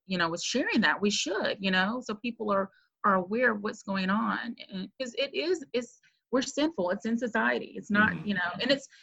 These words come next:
Speaker 1: and I got, I have a newsflash. It's not gonna end <laughs>
Speaker 2: Right,
Speaker 1: until
Speaker 2: right.
Speaker 1: racism is not gonna end until Jesus Christ comes back
Speaker 2: Mm-hmm.
Speaker 1: and the earth is rid of sin.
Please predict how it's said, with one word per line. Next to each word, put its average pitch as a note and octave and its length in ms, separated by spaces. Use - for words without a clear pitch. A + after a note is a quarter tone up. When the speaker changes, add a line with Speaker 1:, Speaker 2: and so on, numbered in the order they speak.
Speaker 1:
and B3 220
I A#3+ 80
got, D#4+ 260
I B3 60
have E4 180
a A#3+ 40
newsflash. A3 480
It's A3+ 260
not A3+ 220
gonna G#3 160
end A#3+ 460
<laughs> - 300
Speaker 2:
Right, F3 240
Speaker 1:
until G#3+ 420
Speaker 2:
right. G3 80
Speaker 1:
racism C4 440
is C#4 60
not B3+ 160
gonna A3+ 140
end A#3 180
until A3 200
Jesus G#3+ 320
Christ G3+ 300
comes G3 160
back F#3 320
Speaker 2:
Mm-hmm. F#3 240
Speaker 1:
and G3 140
the F#3 120
earth G3+ 220
is F#3 180
rid F3 220
of F3 80
sin. G3 500